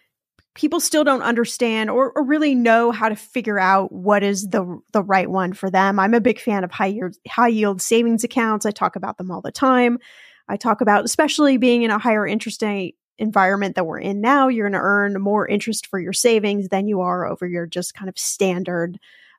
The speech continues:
savings account. But of course, there's a million different varieties of savings accounts, and, you know, you can certainly find something that, that matches your needs. But, you know, you have your finger on, on the pulse. What are some of the trends,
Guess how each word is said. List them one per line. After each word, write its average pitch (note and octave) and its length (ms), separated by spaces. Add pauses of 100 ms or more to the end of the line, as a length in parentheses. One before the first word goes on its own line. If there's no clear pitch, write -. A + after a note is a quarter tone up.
(120)
savings F4 400
account. C#4+ 280
But C#4 100
of C4+ 120
course, D4+ 580
there's A#3+ 640 (100)
a A#3 80
million A#3+ 440
different A3 480
varieties G3+ 880
of F#3 200
savings C4+ 380
accounts, A#3 560
and, G3 400 (400)
you A3+ 140
know, G3+ 80
you F#3+ 180
can A3+ 160
certainly A3+ 320
find G3+ 300
something G3 380
that, F3+ 260
that - 160
matches G3 440
your G3+ 120
needs. G3+ 480
But, G#3+ 220 (420)
you B3 120
know, A#3+ 60
you C4 240
have D#4 180
your B3 120
finger A#3+ 400
on, G3 240
on G3+ 160
the G3+ 80
pulse. G#3+ 400
What G#3+ 320
are F4+ 120
some F4 180
of B3+ 100
the G#3 100
trends, G#3 800